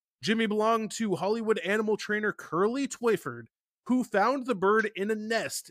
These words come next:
in the Mojave Desert in nineteen thirty-four. What an origin story. Twyford trained Jimmy to do an assortment of tricks, such as typing, opening letters, and even riding a tiny motorcycle.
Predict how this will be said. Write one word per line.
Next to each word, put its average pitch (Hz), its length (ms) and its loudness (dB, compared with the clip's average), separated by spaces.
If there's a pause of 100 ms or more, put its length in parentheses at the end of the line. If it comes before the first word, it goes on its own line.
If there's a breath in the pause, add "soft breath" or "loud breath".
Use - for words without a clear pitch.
in 175 200 0
the 165 80 0
Mojave 175 560 -2
Desert 127 500 -6
in 127 140 -10
nineteen 135 420 -6
thirty-four. 147 640 -4 (160)
What 151 160 -12
an 120 160 -6
origin 127 460 -8
story. 107 480 -16 (1000)
Twyford 240 400 2
trained 220 500 -2
Jimmy 220 320 -4
to 165 140 -10
do 180 340 -2
an 147 140 -6
assortment 240 560 -2
of 233 80 -2
tricks, - 400 -10
such - 240 -10
as 117 120 -14
typing, 180 440 -8 (400)
opening 226 320 0
letters, 110 420 -6 (220)
and 196 240 -4
even 220 440 0 (200)
riding 196 640 0
a 131 80 -4
tiny 180 560 0
motorcycle. 156 1000 2